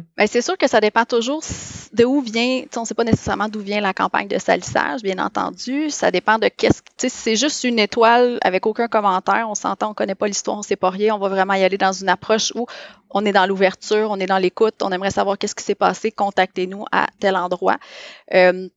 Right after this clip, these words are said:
si jamais il y a vraiment des faits qui sont exposés, qui peuvent être peut-être des faits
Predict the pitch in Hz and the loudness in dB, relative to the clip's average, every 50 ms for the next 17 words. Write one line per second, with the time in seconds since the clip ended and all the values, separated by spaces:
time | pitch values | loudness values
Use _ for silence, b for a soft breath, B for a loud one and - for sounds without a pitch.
0 | _ _ _ _ _ _ _ - - _ _ - - - - 220 214 202 202 170 | _ _ _ _ _ _ _ -18 -18 _ _ -16 -10 -8 -6 -2 0 2 2 2
1 | 196 208 220 208 185 185 190 185 190 196 202 202 190 185 190 - - 202 202 - | 2 2 2 2 4 4 2 4 4 2 4 4 2 0 0 -2 -2 -2 -2 -2
2 | - - 202 196 - 202 - - - - 196 196 196 196 196 - 262 277 285 - | -6 -10 -8 -6 -6 -6 -6 -6 -4 -4 -2 -2 -2 -4 -4 -2 -2 -2 -2 -4
3 | - - - 214 190 196 190 185 202 175 170 175 - - 185 180 - 202 208 202 | -8 -4 2 4 4 4 4 2 2 2 2 0 0 -2 -2 0 2 0 0 0
4 | 185 185 180 175 - - - 214 220 220 | 0 -2 -2 -2 -4 -2 2 2 2 2